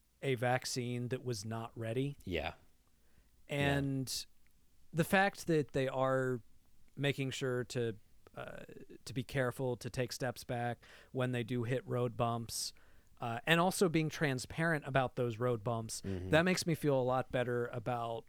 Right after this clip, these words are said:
Speaker 1: number one, when a vaccine does come, that it's going to be a good vaccine.
Speaker 2: Mm-hmm.
Speaker 1: And number two, that hopefully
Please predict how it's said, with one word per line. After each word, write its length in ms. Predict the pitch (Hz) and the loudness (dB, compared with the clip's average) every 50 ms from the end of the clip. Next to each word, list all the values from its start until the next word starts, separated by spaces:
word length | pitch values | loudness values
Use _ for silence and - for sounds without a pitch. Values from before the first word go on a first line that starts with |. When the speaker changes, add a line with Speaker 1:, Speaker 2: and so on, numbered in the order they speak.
| - - - _ - | -16 -20 -18 _ -4
Speaker 1:
number 260 | 139 139 139 135 131 | -2 -2 0 0 -2
one, 560 | 123 127 147 180 185 185 180 180 175 175 170 - - - - - - - _ _ _ _ - - _ - - - - - - - | -2 0 2 4 4 4 4 2 2 -2 -4 -6 -12 -20 -20 -20 -20 -20 _ _ _ _ -20 -20 _ -20 -20 -20 -20 -20 -16 -8
when 220 | - 127 143 139 | -2 0 2 2
a 60 | 143 | 4
vaccine 580 | 131 147 147 147 - - - 156 139 135 127 110 | 4 4 2 2 0 -2 -2 0 0 0 -2 0
does 320 | 104 147 143 160 175 170 - | 2 4 4 4 4 2 0
come, 560 | - - - 127 110 107 - - - - 135 - _ _ _ _ _ _ - | -2 -4 -4 -4 -4 -6 -8 -12 -14 -16 -16 -20 _ _ _ _ _ _ -2
that 160 | 117 139 120 | 0 0 0
it's 160 | 123 113 - | 0 -2 -2
going 220 | - 147 135 127 | 0 0 0 0
to 40 | 123 | 0
be 120 | 117 127 120 | 0 0 0
a 40 | |
good 260 | 107 107 143 156 156 135 | 0 2 2 2 2 4
vaccine. 680 | 139 131 123 113 - - - 113 - - 139 143 139 - _ - | 2 2 2 0 -2 -6 -8 -8 -10 -12 -14 -14 -14 -10 _ -4
Speaker 2:
Mm-hmm. 320 | 101 92 90 92 87 90 - - | -2 -2 -2 -4 -8 -10 -6 -4
Speaker 1:
And 120 | 135 139 | -2 0
number 240 | 135 131 127 117 127 - - | 0 0 0 -2 -4 -4 -2
two, 500 | - - 240 226 165 135 123 123 127 - _ - - - _ _ _ - 123 | 0 4 4 6 6 6 4 2 0 -4 _ -16 -20 -20 _ _ _ -10 -2
that 600 | 113 143 135 127 127 123 - - - - - - - _ _ _ _ _ _ _ _ _ _ _ _ - - - _ _ _ _ _ _ _ _ _ _ _ _ _ _ _ _ _ _ _ - _ _ - - - - | 2 4 4 4 4 2 0 -4 -6 -6 -6 -6 -8 _ _ _ _ _ _ _ _ _ _ _ _ -20 -20 -20 _ _ _ _ _ _ _ _ _ _ _ _ _ _ _ _ _ _ _ -20 _ _ -20 -20 -16 -14
hopefully 1040 | - - - - 143 185 208 202 - - - 180 160 135 113 110 117 120 120 123 | -12 -10 0 4 6 6 6 6 4 0 0 0 2 2 0 -4 -8 -10 -14 -16